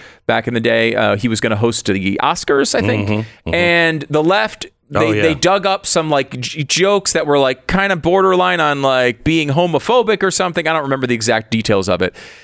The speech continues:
Speaker 1: And then they, they tossed him out, and he didn't get to host the Oscars. And it's like, we made the, the, the argument at the, at the point, if you think what he did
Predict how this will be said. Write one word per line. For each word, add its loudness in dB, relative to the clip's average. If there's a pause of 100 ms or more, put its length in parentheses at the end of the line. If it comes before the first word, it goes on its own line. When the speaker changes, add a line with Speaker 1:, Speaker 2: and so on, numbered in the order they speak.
(140)
Speaker 1:
And 0
then 2 (140)
they, 0 (200)
they 2
tossed -2
him -2
out, 0
and -2
he 0
didn't -2
get -2
to -2
host -2
the 0
Oscars. -2 (400)
And -2
it's 0
like, -2
we 0
made -2
the, -4 (100)
the, -2
the -2
argument 0
at -6 (140)
the, -2
at -2
the -2
point, -2
if -2
you 2
think -2
what 2
he -2
did -2